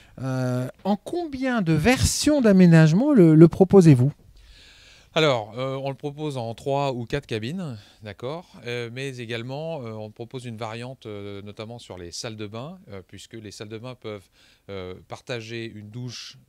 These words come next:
Speaker 2: commune ou alors avoir leur propre douche.
Speaker 1: On va découvrir la, la coque tribord qui, qui accueille, qui accueille deux cabines, hein, deux cabines invitées.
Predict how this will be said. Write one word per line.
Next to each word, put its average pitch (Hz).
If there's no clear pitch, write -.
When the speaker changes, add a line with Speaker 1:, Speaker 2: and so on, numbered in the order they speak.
Speaker 2:
commune 143
ou 170
alors 127
avoir 110
leur 110
propre -
douche. -
Speaker 1:
On 117
va 127
découvrir 139
la, 90
la 95
coque -
tribord 131
qui, 123
qui -
accueille, 127
qui 131
accueille 131
deux 156
cabines, 143
hein, 143
deux 131
cabines 143
invitées. 123